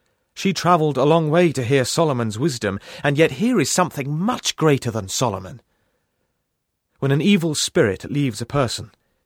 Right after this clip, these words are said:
it travels through the desert, looking for a place to rest. But when the demon doesn't find a place, it says, "I will go back to the home I left." When it gets there and finds the place empty, clean, and fixed up,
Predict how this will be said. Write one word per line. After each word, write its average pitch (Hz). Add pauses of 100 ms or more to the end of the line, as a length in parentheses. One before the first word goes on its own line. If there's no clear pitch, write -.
it -
travels 147
through 147
the 120
desert, 120 (240)
looking 135
for 123
a 117
place 135
to 110
rest. 120 (920)
But -
when 143
the 139
demon 151
doesn't 131
find 135
a 117
place, - (180)
it 143
says, 120 (720)
"I 120
will 120
go 131
back 135
to 135
the 117
home 139
I 117
left." 151 (1120)
When 127
it 175
gets -
there 95
and 110
finds 156
the -
place 123
empty, 107 (180)
clean, 101 (160)
and 117
fixed -
up, 135